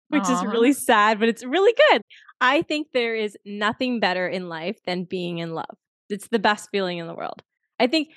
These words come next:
Speaker 1: that's what life is worth living for, is moments of feeling loved and loving others. It's a good feeling. I watched, uh, one of the movies of the Before trilogy this weekend. Have you seen, have you heard of those movies? It's with
Speaker 2: I don't
Speaker 1: Julie
Speaker 2: think so.
Speaker 1: Delpy and Ethan Hawke.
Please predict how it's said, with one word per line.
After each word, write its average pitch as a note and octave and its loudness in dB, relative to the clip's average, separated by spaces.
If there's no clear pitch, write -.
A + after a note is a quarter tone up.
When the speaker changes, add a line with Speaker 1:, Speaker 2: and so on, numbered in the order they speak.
Speaker 1:
that's A3+ 2
what B3+ 2
life A3 2
is G3+ -2
worth G3 -4
living A#3+ -2
for, E3 -6
is F#3 -8
moments F#3+ -2
of G3+ -6
feeling F#3+ -4
loved F3+ -2
and F#3 -6
loving F#3 -4
others. F#3 -4
It's F#3+ -4
a G#3+ -2
good G#3 -4
feeling. B3 -6
I G3 4
watched, F3+ 0
uh, F3 -4
one G3+ 0
of G3+ -2
the G3+ 0
movies F#3+ 0
of F3 -4
the F#3 -2
Before G#3 -4
trilogy D#3 -8
this - -12
weekend. - -10
Have E3+ -8
you G3 -4
seen, G3 -6
have G#3+ -4
you A3 -2
heard A#3 0
of B3 0
those B3 0
movies? C4+ 0
It's F#3 -6
with G3 0
Speaker 2:
I F#3 -12
don't F#3 -12
Speaker 1:
Julie G#3+ 0
Speaker 2:
think - -20
so. F#3+ 0
Speaker 1:
Delpy G#3+ -4
and F#3 -6
Ethan G3 -6
Hawke. F3+ 0